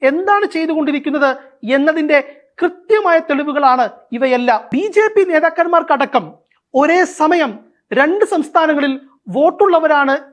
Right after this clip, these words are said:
എന്ന് വസ്തുതകൾ നിരത്തി രാഹുൽ സമർത്ഥിക്കുന്നുണ്ട്. ലോക്സഭാ തിരഞ്ഞെടുപ്പ് വേളയിൽ തൃശൂർ നിയോജക മണ്ഡലത്തിൽ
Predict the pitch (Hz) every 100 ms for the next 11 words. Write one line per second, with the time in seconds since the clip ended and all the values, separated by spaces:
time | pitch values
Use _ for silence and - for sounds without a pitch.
0 | - 277 294 277 277 349 339 320 294 285
1 | 277 240 - _ _ 196 269 247 277 -
2 | - - 269 302 294 285 254 226 233 -
3 | _ - 247 311 320 349 339 330 320 311
4 | 320 294 330 302 254 - _ _ - 339
5 | - 427 415 349 359 339 330 311 302 302
6 | 277